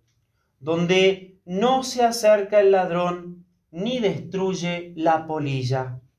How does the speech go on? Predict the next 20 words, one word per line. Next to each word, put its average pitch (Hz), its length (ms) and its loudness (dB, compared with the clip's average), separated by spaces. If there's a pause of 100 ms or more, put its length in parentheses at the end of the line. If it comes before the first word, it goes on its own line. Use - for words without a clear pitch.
(1040)
Porque 117 240 -2
allí 175 260 4
donde 226 320 4
tengan 247 540 0
su 220 200 -8
tesoro, 233 840 2 (220)
tendrán 202 640 2
también 165 560 -4
su 165 260 -10
corazón. 123 680 -8 (1800)
Estén 165 340 0
preparados, 185 1080 4 (200)
ceñidas 202 600 2
las 180 140 4
vestiduras 170 840 2
y - 60 -12
con 175 140 -6
las 156 160 -6
lámparas 175 580 2
encendidas. 143 1120 -6